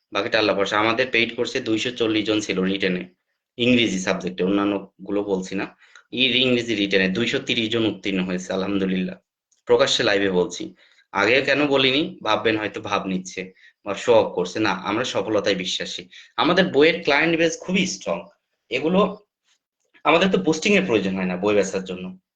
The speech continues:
দেখেন, আপনি বুস্টিং প্রয়োজন হয়, বুস্টিং প্রয়োজন হয় না, কারণ যারা চাকরি পেয়েছে ওনারাই রেফার করেন, অটোমেটিক্যালি ফোন দিয়ে কালেক্ট করে নেন। ফোরকান এলাহি লিখছেন, "প্রভাষক আরবি বিষয়ে কিছু বলুন।" প্র-, প্রভাষক আরবি,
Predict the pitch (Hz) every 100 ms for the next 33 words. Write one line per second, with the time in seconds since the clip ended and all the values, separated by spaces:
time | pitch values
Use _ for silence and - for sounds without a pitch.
0 | _ - 127 147 170 160 165 127 127 151
1 | 151 151 _ _ 151 151 156 147 98 123
2 | - 131 101 92 92 92 92 90 _ _
3 | _ _ - 120 123 190 185 139 - 175
4 | - _ _ - 202 160 120 - 95 -
5 | 113 131 170 156 165 156 170 190 - _
6 | _ _ 175 190 190 165 165 165 156 -
7 | 143 143 185 - - - 104 - 92 90
8 | 92 92 - _ _ _ _ _ - _
9 | - 147 170 - _ _ _ _ - 175
10 | 185 185 147 147 165 156 - 170 160 143
11 | 147 156 135 123 127 139 135 147 - 147
12 | 120 95 98 - 180 - 196 208 240 214
13 | 175 196 226